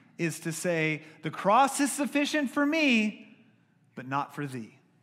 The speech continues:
I have to supplement God's justice on the cross with my own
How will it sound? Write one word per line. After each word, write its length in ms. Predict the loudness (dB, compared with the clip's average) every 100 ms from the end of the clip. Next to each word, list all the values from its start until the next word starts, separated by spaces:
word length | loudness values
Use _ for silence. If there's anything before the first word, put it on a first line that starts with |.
| _ _ _ _ _ _ _ _ _ _ _ _ _ _
I 400 | 4 6 6 4
have 280 | 2 0 0
to 100 | -4
supplement 880 | -8 0 2 2 -2 -4 -4 -8 -8
God's 340 | -2 -2 -2 -8
justice 560 | -6 -6 -6 -10 -8
on 200 | -8 -8
the 60 | -10
cross 580 | -12 -16 -16 -20 -20 _ _ _ _ _ _ _ _ _ _ _ _ _
with 220 | -10 -8
my 240 | -8 -6 -6
own 500 | -8 -8 -10 -14